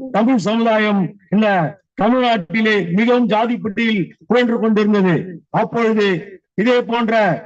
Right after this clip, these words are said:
ஒரு வைக்கம் என்ற நகரத்திலே மாபெரும் ஜாதி வெறி தலைவிரித்தாடியது. அங்கு இருக்கக்கூடிய கோயிலுக்குள் மட்டுமல்ல,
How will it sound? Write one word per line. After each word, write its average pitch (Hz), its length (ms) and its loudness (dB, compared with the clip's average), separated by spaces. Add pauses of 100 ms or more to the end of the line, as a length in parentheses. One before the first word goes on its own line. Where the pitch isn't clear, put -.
(160)
ஒரு 208 580 -2 (460)
வைக்கம் 240 680 -2
என்ற 208 580 0
நகரத்திலே 226 840 0 (280)
மாபெரும் 240 600 2
ஜாதி 233 340 2
வெறி 226 460 0
தலைவிரித்தாடியது. 214 1080 0 (200)
அங்கு 226 320 2
இருக்கக்கூடிய 226 680 0 (180)
கோயிலுக்குள் 262 680 2
மட்டுமல்ல, 226 840 0